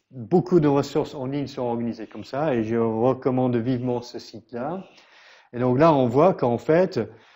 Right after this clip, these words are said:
si on clique sur les liens, là, on va aller dans les, euh, le, le, un listing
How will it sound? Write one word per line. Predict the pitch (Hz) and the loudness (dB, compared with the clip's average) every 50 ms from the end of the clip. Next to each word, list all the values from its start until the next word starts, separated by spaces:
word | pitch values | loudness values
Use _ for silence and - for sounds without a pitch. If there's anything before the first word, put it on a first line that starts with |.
| _ _ _ _ | _ _ _ _
si | - - - 143 | -16 -8 -4 -2
on | 135 131 127 120 | 0 0 0 0
clique | 131 - 151 143 - | -2 -2 -2 -2 -2
sur | - - 139 127 | -2 -2 0 0
les | 120 113 110 | 2 2 2
liens, | 110 123 151 175 190 190 | 2 2 2 2 2 4
là, | 151 156 170 175 | 4 4 4 2
on | 147 120 | 0 0
va | 110 117 117 123 139 | -2 -2 -2 -2 -2
aller | 147 151 165 165 | -2 -2 -2 -2
dans | 127 123 123 139 156 | -2 -2 -4 -4 -4
les, | 151 135 120 127 139 | -2 -2 -2 -2 0
euh, | 151 143 120 113 113 110 107 107 107 104 104 104 104 104 104 | 0 -2 -2 -2 -2 -4 -6 -6 -6 -8 -8 -8 -8 -8 -6
le, | 107 110 110 117 120 107 | -4 -2 -2 -4 -4 -4
le, | 107 110 113 117 135 123 | -2 -2 0 0 0 -2
un | 113 113 | -4 -4
listing | 117 123 120 - - - 156 180 170 120 | -4 -6 -8 -10 -12 -12 -10 -8 -8 -8